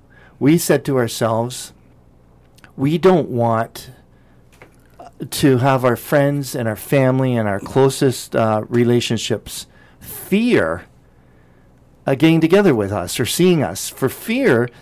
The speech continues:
that we're going to talk to them about mortgages or real estate." Uh, if they come to us, then we're happy to help them, and, and we're gonna tr-,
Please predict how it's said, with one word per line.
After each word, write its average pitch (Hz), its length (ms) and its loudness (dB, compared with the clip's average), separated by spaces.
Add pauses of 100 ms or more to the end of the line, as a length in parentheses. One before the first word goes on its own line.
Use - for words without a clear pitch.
that 135 140 -2
we're 156 120 2
going 156 260 0
to 139 100 -6
talk 147 340 -6
to - 100 -8
them 123 200 0
about 117 440 2 (140)
mortgages 123 760 -2 (120)
or 123 160 4
real 120 300 4
estate." 85 600 -8 (480)
Uh, 110 300 -2
if 151 320 0
they 156 180 4
come 165 280 0
to - 260 -8
us, - 640 -6 (960)
then 131 400 2 (120)
we're 151 320 2
happy 123 520 -4
to 110 120 -2
help 113 320 -4
them, 117 240 0
and, 113 220 -4
and 113 180 -4
we're 120 100 -2
gonna 120 260 0
tr-, - 180 -18